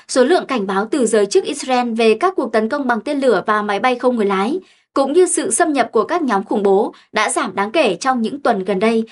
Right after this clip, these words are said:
so với các đợt tấn công từ giải Gaza trong tuần đầu tiên của cuộc chiến. Trong bốn giờ đầu tiên của cuộc tấn công dữ dội của lực lượng Hamas vào ngày bảy tháng mười, hơn ba nghìn quả rocket đã được bắn. Kể từ đó, ước tính có tổng cộng khoảng bảy nghìn quả tên lửa khác nhau đã được bắn,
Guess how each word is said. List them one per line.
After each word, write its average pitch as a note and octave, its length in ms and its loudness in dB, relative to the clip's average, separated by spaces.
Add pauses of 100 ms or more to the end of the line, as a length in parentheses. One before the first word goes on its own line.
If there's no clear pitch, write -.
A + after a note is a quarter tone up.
(140)
so C4+ 200 0
với A3 180 2
các E4+ 140 0
đợt C#4 100 0
tấn A3 220 -2
công D4+ 260 0
từ C4 120 -2
giải G#3 200 0
Gaza B3 380 -2
trong B3 220 -4
tuần G#3+ 180 0
đầu A3 180 2
tiên C#4+ 280 -2
của A3+ 220 2
cuộc A3 240 0
chiến. A3+ 320 0 (1000)
Trong D#4 200 0
bốn A#3 200 4
giờ C#4 240 2
đầu A3 240 2
tiên D#4+ 200 -2
của C4+ 200 2
cuộc A3 200 0
tấn A3 160 -2
công C4+ 160 -2
dữ B3+ 160 -4
dội D#4+ 240 2
của A3+ 140 2
lực G#3+ 100 4
lượng A3+ 180 0
Hamas B3+ 400 -2 (240)
vào B3+ 160 2
ngày A3+ 140 -2
bảy A3+ 280 2
tháng G#3 180 -6
mười, G3 320 2 (220)
hơn C#4 240 0
ba C4 140 2
nghìn A#3+ 220 0
quả A3 180 0
rocket E4+ 340 0
đã F3+ 140 -2
được A3+ 180 -8
bắn. G#3+ 280 -2 (460)
Kể B3 180 4
từ G#3 60 4
đó, G3+ 360 -2 (200)
ước F#4 220 2
tính B3+ 240 0
có G#3+ 160 -2
tổng A3+ 280 -2
cộng A3 240 0
khoảng G#3+ 340 -4
bảy A#3 140 4
nghìn G#3+ 200 -4
quả G#3+ 140 0
tên C#4 180 -4
lửa A#3 120 2
khác F4+ 220 -2
nhau C4 340 0
đã G3 140 0
được A3+ 160 -4
bắn, G#3 300 -2